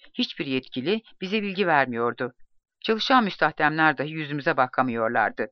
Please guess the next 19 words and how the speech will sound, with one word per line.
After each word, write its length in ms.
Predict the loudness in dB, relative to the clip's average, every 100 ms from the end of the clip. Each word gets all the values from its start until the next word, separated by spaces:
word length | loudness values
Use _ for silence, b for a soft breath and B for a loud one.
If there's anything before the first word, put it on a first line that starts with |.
| -10 _ _
Musa 280 | -6 -2 0
Anter 440 | 0 2 0 -2 -2
resmi 360 | -4 -2 -2
olarak 300 | 2 0 0
hiçbir 220 | -6 -4 -2
yerde 260 | 0 -2
kayıtlı 380 | -4 -6 -6 -8
değildi. 380 | -8 -8 -10 -12 _ b b
Bunu 220 | 0 0
nasıl 280 | 0 -4 -8
açıklayabilirler 760 | -8 -8 -8 -8 -6 -2 0 0
bilemiyorum. 500 | -4 -2 0 -2 -6 _ -4
Buradan 400 | 0 2 2 2
da 160 | -2 -4 b b -2
babamızın 440 | 0 0 0 -2
kimlerin 440 | -2 -2 0 -2
emriyle 440 | -2 -4 -2 -4 -2
öldürüldüğü 500 | -4 -4 -8 -6 -2
anlaşılabilir. 720 | 0 -2 -4 -8 -8 -10